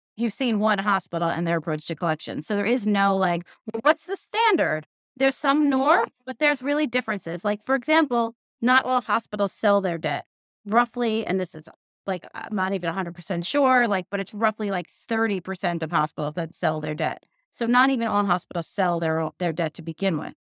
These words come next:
But we do get hospitals to sell to us that don't normally sell to other for-profit debt buyers, which is, I think, important. But so if you're that individual,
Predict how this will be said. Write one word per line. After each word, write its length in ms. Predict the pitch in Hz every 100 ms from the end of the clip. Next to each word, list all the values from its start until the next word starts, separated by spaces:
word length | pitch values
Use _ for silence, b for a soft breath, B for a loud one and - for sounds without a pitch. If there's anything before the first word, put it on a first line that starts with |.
| _
But 220 | 233 214
we 100 | 226
do 180 | 214 269
get 180 | 262 247
hospitals 440 | 226 214 202 185 -
to 100 | 208
sell 260 | - 202
to 100 | 180 -
us 240 | 233 214
that 160 | - 190
don't 220 | 202 185
normally 320 | 185 180 180
sell 260 | 175 170 165
to 160 | - 175
other 360 | 180 165 156
for-profit 520 | - - - 156 - 156
debt 160 | 170
buyers, 300 | 143 123 143
which 160 | 175 170
is, 160 | 160 - -
I 60 |
think, 220 | - 175 170
important. 560 | - - 180 - 151 _ _ _ -
But 120 | 233
so 300 | 277 240 269 - 349
if 100 | 359
you're 200 | 285 339
that 200 | 277 269
individual, 720 | 220 208 180 170 160 151 156